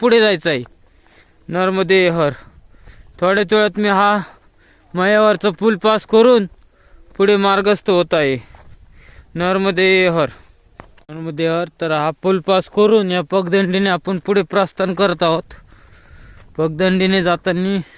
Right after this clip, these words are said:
पाय सांभाळून चालावं लागतं, कारण आता बुटाचे खालचे तळवे पूर्ण घासून गेलेले आहेत आणि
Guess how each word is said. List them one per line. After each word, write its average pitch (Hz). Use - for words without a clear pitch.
पाय 180
सांभाळून 202
चालावं 190
लागतं, 185
कारण 185
आता 185
बुटाचे 175
खालचे 156
तळवे 196
पूर्ण 214
घासून 175
गेलेले 185
आहेत 160
आणि 190